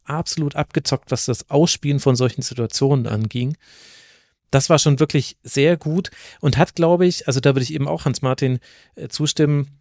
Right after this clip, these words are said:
hat, glaube ich, wirklich Union so ein bisschen die Grenzen aufgezeigt. Natürlich kommen auch Themen wie Verletzung von Reisner mit dazu und der Start ins Spiel war nicht gut. Und dann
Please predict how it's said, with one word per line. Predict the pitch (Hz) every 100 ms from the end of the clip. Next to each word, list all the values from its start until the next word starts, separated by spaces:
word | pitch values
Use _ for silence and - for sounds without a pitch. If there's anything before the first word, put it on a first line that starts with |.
| -
hat, | 151 -
glaube | 175
ich, | 151
wirklich | 160 - 185
Union | 160 143 175
so | 165
ein | 160
bisschen | - 160
die |
Grenzen | 147 143 165 135
aufgezeigt. | 104 - - 110 110 -
Natürlich | 120 - 208 175 -
kommen | 160 156
auch | 147 135
Themen | - - 151 151 139
wie | 135 139 131 _ _ _ _ _ _ _ _ -
Verletzung | - 127 131 -
von | 127 127
Reisner | 117 147 - 139
mit | 139
dazu | 139 131 - 135 139
und | - 123 123
der |
Start | 107 139 147
ins | 151 131
Spiel | - 143 135
war | 135
nicht | 131 -
gut. | 135 135 - - - - - _ _ _ _
Und | - 147 - - -
dann | - 131 131 131 131 147